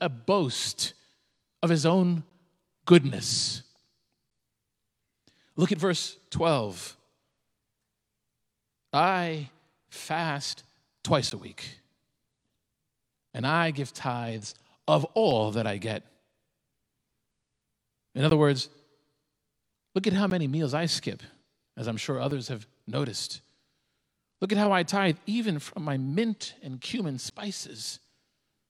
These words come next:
No one beats me in tithing." He listed the works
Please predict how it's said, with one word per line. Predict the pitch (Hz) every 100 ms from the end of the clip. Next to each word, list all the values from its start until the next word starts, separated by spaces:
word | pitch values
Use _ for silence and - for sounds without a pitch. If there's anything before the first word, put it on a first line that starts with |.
| _
No | 151 220
one | 247 208 151
beats | 113 214 - 208
me | 190
in | 156
tithing." | 127 196 170 120 - _ _ _ _ _ _ _ _ _ _ _ _ _ _ _ _ _ _ _ _ _ _
He | - 131
listed | 143 208 - 190 165 147 139 _ _ _ _ _ -
the | 135
works | 123 196 143 - - - - -